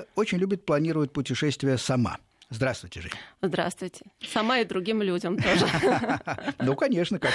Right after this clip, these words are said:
Speaker 1: сотрудник турфирмы разрабатывала маршруты и так далее. Сегодня мы коснемся общих вопросов. Бронирование гостиниц, покупка билетов, ехать с туроператором или самостоятельно, и что может испортить настроение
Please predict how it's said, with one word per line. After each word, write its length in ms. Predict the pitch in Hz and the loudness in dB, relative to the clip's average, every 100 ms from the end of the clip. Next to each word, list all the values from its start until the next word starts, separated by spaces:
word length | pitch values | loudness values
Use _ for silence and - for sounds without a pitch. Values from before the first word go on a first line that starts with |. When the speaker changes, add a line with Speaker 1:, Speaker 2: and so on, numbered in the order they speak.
| - | 2
Speaker 1:
сотрудник 480 | 135 143 143 135 | 2 4 2 2
турфирмы 540 | - 123 - 143 175 151 - - | 2 0 0 0 0 -2 -6 -8
разрабатывала 720 | - 123 120 120 139 139 113 107 | -2 0 0 0 -2 0 -2 0
маршруты 560 | 104 - 123 143 107 | 0 -2 0 0 0
и 40 | 95 | 0
так 180 | 104 107 | -2 0
далее. 260 | 92 78 - - - - - - - | -2 -4 -12 -16 -14 -14 -16 -20 -8
Сегодня 360 | - 233 339 254 | 0 2 4 4
мы 220 | 226 226 | 4 2
коснемся 500 | - 175 165 208 156 | 0 -2 0 2 0
общих 520 | - 220 180 - 107 | 2 4 4 0 -4
вопросов. 540 | 113 113 - 85 - - | -2 -2 -2 -6 -10 -12
Бронирование 580 | 120 247 349 311 151 127 | -2 -2 0 2 4 4
гостиниц, 800 | 113 117 104 - 220 190 160 - 170 147 | 2 -2 -2 0 2 2 0 0 2 2
покупка 400 | 175 175 277 - | 0 -2 -2 -2
билетов, 720 | 113 107 117 190 214 185 156 139 - | -2 0 2 2 2 2 -2 -2 -2
ехать 520 | 139 160 226 - 160 | 0 2 0 0 -2
с 160 | 143 - | -2 -4
туроператором 1040 | - 156 143 151 147 180 180 127 123 117 113 | 2 2 4 2 2 2 2 2 4 4 2
или 280 | 113 131 | 2 2
самостоятельно, 1040 | 117 95 95 - 98 143 208 196 180 175 170 | 2 -2 -4 -2 0 0 0 0 0 2 2
и 300 | - 170 165 | 0 0 0
что 240 | - 269 | 2 2
может 300 | 233 196 185 | 4 2 2
испортить 500 | 170 - 190 175 151 | -4 -2 -2 -2 -2
настроение 720 | 165 139 160 160 117 98 90 | -4 -2 2 2 2 0 -4